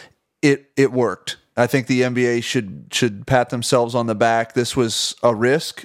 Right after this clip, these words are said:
and I think it paid off. Certainly for the Pacers, it paid off in droves, but for the league in general,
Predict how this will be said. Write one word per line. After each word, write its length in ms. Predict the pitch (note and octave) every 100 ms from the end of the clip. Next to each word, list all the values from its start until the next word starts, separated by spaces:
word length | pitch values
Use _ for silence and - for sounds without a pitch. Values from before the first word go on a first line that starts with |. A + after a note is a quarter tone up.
| -
and 160 | B2
I 80 | A#2+
think 360 | A2+ B2+ A#2+ B2+
it 160 | A#2
paid 240 | - A#2+ A#2
off. 720 | A2+ A#2 B2+ - - - -
Certainly 360 | - D#3+ D3 C3+
for 440 | - B2+ A#2+ A#2 -
the 120 | B2
Pacers, 460 | - E3 D#3 C3+ A#2+
it 100 | -
paid 220 | C3 B2+
off 240 | B2 A#2
in 100 | A#2
droves, 360 | A2+ C3+ C3+ B2+
but 120 | B2
for 120 | B2+
the 80 | A#2
league 340 | A2+ B2+ B2+
in 120 | A#2 A2
general, 600 | B2+ B2+ B2 A#2+ A#2